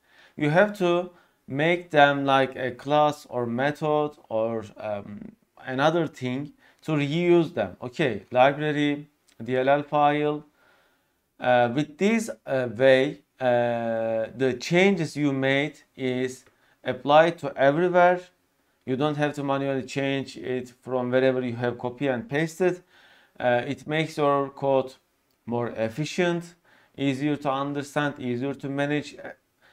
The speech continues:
many more things. So never have copy paste code, never have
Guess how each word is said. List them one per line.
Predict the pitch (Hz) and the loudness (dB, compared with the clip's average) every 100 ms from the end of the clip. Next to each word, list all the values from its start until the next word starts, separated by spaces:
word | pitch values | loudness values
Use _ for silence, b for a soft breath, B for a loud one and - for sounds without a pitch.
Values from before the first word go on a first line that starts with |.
| b | b
many | 185 208 | 0 2
more | 185 147 | 2 2
things. | 131 120 101 - - _ b b | 0 -6 -10 -14 -20 _ b b
So | - - 180 160 151 165 - _ _ - | -20 0 4 6 4 0 -12 _ _ -8
never | 139 170 185 180 165 | 0 2 4 2 2
have | 139 135 156 151 143 143 - _ _ _ - | -2 0 4 6 6 4 -4 _ _ _ -4
copy | 165 165 | -4 -4
paste | 156 156 156 - - | -4 -2 -4 -6 -4
code, | 139 107 - | -4 -4 -6
never | 139 165 165 151 | -4 0 0 0
have | 131 139 139 139 143 | 2 6 8 8 6